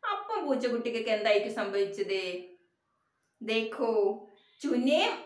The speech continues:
ഔർ ലിഖേ, നിങ്ങളോട് തിരഞ്ഞെടുത്ത് എഴുതാന്. തൊട്ട് താഴെയായിട്ട് കാണുന്നില്ലേ? കാലേ ഹോ ഗയേ,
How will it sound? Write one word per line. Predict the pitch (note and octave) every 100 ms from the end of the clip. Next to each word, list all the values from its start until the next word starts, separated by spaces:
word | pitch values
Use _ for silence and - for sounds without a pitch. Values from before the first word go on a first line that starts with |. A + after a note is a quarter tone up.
| B3+
ഔർ | B3 A#3+
ലിഖേ, | A3+ G#3 G3+ C4 G3+ F3 F3
നിങ്ങളോട് | F#3+ G#3+ A3+ A#3 A#3
തിരഞ്ഞെടുത്ത് | A3 G3 G3 G#3 G3+ G3
എഴുതാന്. | F#3+ F3+ F3 F3 F3 - - _ _ _ _ _
തൊട്ട് | A3 G#3+ G#3+ D#4
താഴെയായിട്ട് | D4+ C4 C4 C#4+ C#4+ D4
കാണുന്നില്ലേ? | C#4+ C#4+ D4 C#4+ A#3 G3+ - F3+
കാലേ | F3 F#3 G3 G#3
ഹോ | G#3+ A#3
ഗയേ, | A#3 B3+ C4+ F4